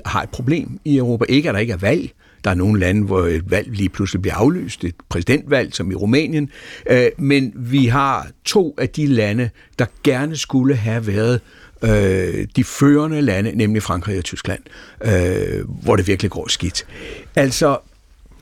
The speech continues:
den franske Macron, han har nu den fjerde premierminister, øh, inden for et år. Hvad betyder det for det europæiske sammenhold? Hvad betyder det for Europas forhold til for eksempel Donald Trump, at, øh,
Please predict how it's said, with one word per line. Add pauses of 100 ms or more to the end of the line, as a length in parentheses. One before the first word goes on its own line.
(340)
den
franske (800)
Macron,
han
har
nu
den
fjerde (160)
premierminister, (480)
øh,
inden
for
et
år. (500)
Hvad
betyder
det
for
det
europæiske
sammenhold?
Hvad
betyder
det
for
Europas
forhold (120)
til (260)
for
eksempel (140)
Donald
Trump, (500)
at, (320)
øh,